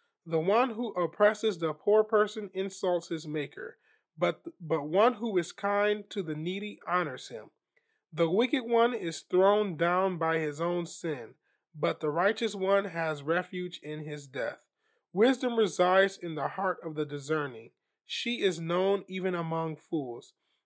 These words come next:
Righteousness exalts a nation, but sin is a disgrace to any people. A king favors a wise servant,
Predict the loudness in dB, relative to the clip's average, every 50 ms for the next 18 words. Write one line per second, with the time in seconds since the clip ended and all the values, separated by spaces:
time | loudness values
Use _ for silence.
0 | _ -2 2 4 4 4 4 0 -4 -6 -4 -2 0 0 0 0 -2 -6 -8 -8
1 | -8 -2 0 0 0 0 -2 -4 -10 -8 -6 -4 -4 -4 -6 -8 -12 -12 -16 -20
2 | -20 _ _ _ _ _ _ _ -10 -2 0 0 0 0 -4 -6 0 2 2 4
3 | 2 0 -4 -10 _ -2 -2 -2 -2 -2 -4 -6 -4 -4 -4 -4 -4 -4 -8 _
4 | -2 0 0 0 0 -2 -6 -14 -12 -12 -10 -10 -10 -8 -8 -6 -4 -6 -6 -8
5 | _ -14 -14 -14 -14 _ -16 -16 -16 -16 _ _ _ _ _ _ _ _ _ _
6 | -2 -2 -2 -2 0 0 2 2 2 0 -2 4 6 6 6 6 4 0 0 0
7 | -2 -4 -8 _ -4 -4 -4 0 2 4 4 4 4 2 -2 -6 -10 -4 -2 0
8 | 0 0 -4 -10 -14